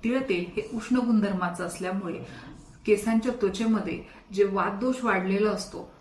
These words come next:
तो कमी होतो आणि वातामुळे जर केस गळती होत असेल, तर ती कमी होते. तुम्ही फक्त तिळ तेल हे केसांना लावण्यासाठी वापरू शकता किंवा खोबऱ्याच्या तेलामध्ये तिळ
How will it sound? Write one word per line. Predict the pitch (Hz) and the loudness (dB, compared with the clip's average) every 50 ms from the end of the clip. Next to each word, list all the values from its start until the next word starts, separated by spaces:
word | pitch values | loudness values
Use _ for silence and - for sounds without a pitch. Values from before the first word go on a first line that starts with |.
| - - - | -14 -8 -8
तो | |
कमी | 208 - - 208 202 226 247 240 | -6 -2 0 2 6 6 6 6
होतो | 226 208 - - - - - - - - _ - - - | 4 2 -2 -2 -6 -8 -8 -8 -14 -20 _ -16 -10 -6
आणि | 185 196 202 | -4 -4 0
वातामुळे | 196 196 170 175 - 220 226 226 226 220 208 | 2 2 2 2 2 2 4 4 6 6 4
जर | 190 180 196 - - - | 4 2 -2 -4 -2 0
केस | 196 190 190 - 185 | 0 0 0 0 -2
गळती | 190 180 175 175 180 | 0 0 0 -2 -2
होत | 175 190 208 208 214 | -2 0 0 0 0
असेल, | 202 196 - - 156 180 - - - - | -2 -4 -6 -8 -12 -12 -12 -14 -10 -6
तर | 208 208 - - | -6 -4 -2 -2
ती | 240 | -4
कमी | - - 202 175 170 175 175 | -4 -4 -4 -4 -4 -6 -8
होते. | - - - - - - - - - - - - _ - - | -10 -12 -12 -14 -16 -16 -18 -20 -20 -20 -20 -20 _ -10 -2
तुम्ही | 208 220 226 | 2 2 2
फक्त | 220 - 240 240 - - 294 285 - - | 2 2 -2 -4 -4 -2 -2 -2 0 0
तिळ | 247 240 233 | 0 2 2
तेल | 233 - 196 175 175 - - - - - - - | 0 0 0 -2 -2 -4 -8 -12 -18 -10 -6 -4
हे | 214 | -4
केसांना | 214 - 214 196 196 220 220 220 226 214 | 0 4 2 2 4 4 2 4 6 6
लावण्यासाठी | 208 175 170 175 180 180 - 208 185 190 180 | 6 4 4 2 0 -2 -4 -4 -2 -2 0
वापरू | 175 160 147 - 175 180 | 0 0 -2 -4 -6 -8
शकता | 185 - 233 220 - - - | -8 -6 -8 -10 -10 -10 -12
किंवा | - - - - 208 202 196 190 - | -12 -12 -12 -12 -10 -10 -10 -8 -6
खोबऱ्याच्या | - 190 175 185 208 226 226 - 247 - | -4 -4 -2 0 0 0 0 -2 -2 0
तेलामध्ये | - 185 175 180 185 190 190 190 - - - - - - - - - | 2 2 2 2 2 0 0 -2 -2 -4 -8 -10 -16 -20 -20 -4 2
तिळ | 220 202 208 208 | 4 4 4 4